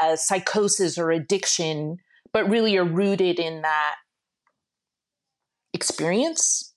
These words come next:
in that understanding that and having empathy for that and having the tools that I wasn't learning traditionally in medical school to be able to sit with that and fight it.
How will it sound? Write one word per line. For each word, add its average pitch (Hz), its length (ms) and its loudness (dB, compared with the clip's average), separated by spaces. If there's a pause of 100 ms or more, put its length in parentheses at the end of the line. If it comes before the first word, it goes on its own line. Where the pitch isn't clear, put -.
in 180 140 0
that 180 200 2 (160)
understanding 196 840 2
that 220 200 2
and 180 100 -2
having 170 380 -2
empathy 190 440 -2
for 190 180 -2
that 175 220 0
and 175 100 -6
having 185 300 0
the 170 120 -6 (140)
tools 214 480 0
that 170 80 2
I 175 120 2
wasn't 190 380 0
learning 185 520 0
traditionally 160 580 -4
in 147 100 -8
medical 170 400 -6
school 240 540 -4 (760)
to 185 100 -2
be 190 160 2
able 185 180 0
to 170 80 -2
sit - 340 0
with 196 200 0
that 202 340 0
and 165 160 -4
fight 170 340 -4
it. 254 200 -2